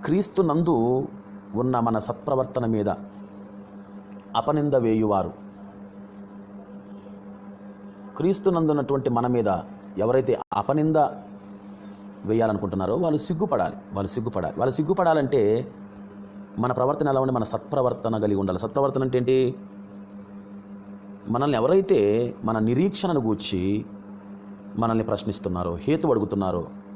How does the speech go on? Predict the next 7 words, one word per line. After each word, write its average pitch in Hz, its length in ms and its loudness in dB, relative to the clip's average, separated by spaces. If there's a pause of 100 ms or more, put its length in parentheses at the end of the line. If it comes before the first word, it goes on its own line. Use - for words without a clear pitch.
(560)
మనల్ని 123 240 2
కారణం 165 460 2
చూపించమని 135 440 0
అడుగుతున్నారో 101 440 2
వారికి 110 560 2 (640)
సాత్వికంతో, 160 1040 2
భయంతో 123 760 2